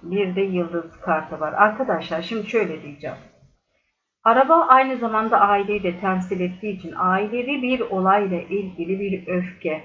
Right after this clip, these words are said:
bir kızgınlık, kılıcını çekmek, hani aileye karşı bir baş kaldırma, kendi yolunuzu çizmek istemek veya hani "Kendi şansımı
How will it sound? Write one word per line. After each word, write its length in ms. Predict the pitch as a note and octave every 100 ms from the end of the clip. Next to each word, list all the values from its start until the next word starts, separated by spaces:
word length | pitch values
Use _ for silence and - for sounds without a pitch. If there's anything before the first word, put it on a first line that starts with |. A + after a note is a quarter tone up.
| -
bir 240 | F3+ F#3+ F3+
kızgınlık, 720 | G3+ F#3 - F#3 F3 F3 D#3+ - _ _ -
kılıcını 540 | G3+ G#3 G3+ A3 A3
çekmek, 600 | - D#3 - D#3 C#3+ -
hani 280 | F#3 D#3+ C3 - _ _ _ _ _ -
aileye 600 | G3 G#3+ A3+ B3+ C#4 C#4
karşı 460 | A3 E3+ F3+ A3+
bir 280 | G#3 A3 F#3+
baş 280 | F#3 G3+ -
kaldırma, 720 | - D#3+ C#3 D3+ D3 D3 C#3+ - _ _ _ _ _ _ _ _ _ -
kendi 380 | C4 C4+ C#4 B3+
yolunuzu 500 | B3+ B3 A#3+ A#3+ -
çizmek 460 | A3+ F#3+ G3 F3+
istemek 520 | F3 - F3 D#3 C#3+ - _ _ _ A#3+
veya 340 | A#3 E3+ C#3+ - _ _ _ - _ _ -
hani 200 | G#3 G3 -
"Kendi 340 | A3 A#3 B3+
şansımı 800 | B3+ B3 G3+ F#3+ - F3+ F3